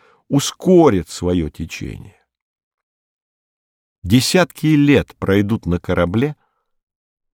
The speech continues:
и только месяцы на Земле. Муромец — первый в истории прямоточный фотонный корабль. На нём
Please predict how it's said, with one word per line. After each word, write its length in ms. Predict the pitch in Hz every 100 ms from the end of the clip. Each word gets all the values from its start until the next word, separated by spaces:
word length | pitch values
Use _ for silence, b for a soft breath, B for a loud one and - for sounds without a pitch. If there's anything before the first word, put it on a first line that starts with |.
| _ 113
и 80 |
только 460 | 113 127 123 - 113
месяцы 760 | 101 107 135 135 87 - -
на 140 | 73 95
Земле. 460 | 95 87 76 69 - _ _ _ _ _ _ _ _ _ _ _ _ _ _
Муромец — 760 | 92 107 120 113 123 143 - - _ _ _ _
первый 440 | - 139 139 139 135
в 100 | 123
истории 520 | - - 139 135 131
прямоточный 840 | - 120 120 117 135 131 - 127
фотонный 680 | 120 - 107 120 117 110 107
корабль. 480 | - 104 98 71 - - _ _ _ _ _ _ -
На 160 | 107
нём 400 | 117 143 147 139